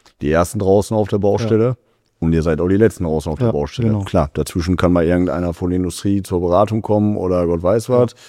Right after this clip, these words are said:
Speaker 1: Dazwischen kann mal irgendeiner vom Baustoffhandel kommen,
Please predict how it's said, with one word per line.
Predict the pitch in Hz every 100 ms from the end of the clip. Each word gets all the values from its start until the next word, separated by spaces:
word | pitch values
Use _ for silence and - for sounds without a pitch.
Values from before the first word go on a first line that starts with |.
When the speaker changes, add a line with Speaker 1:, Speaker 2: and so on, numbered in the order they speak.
| - - -
Speaker 1:
Dazwischen | - - - 87
kann | 98 90
mal | 87
irgendeiner | 87 87 90 92
vom | 92
Baustoffhandel | 85 92 120 110 110 110
kommen, | - 117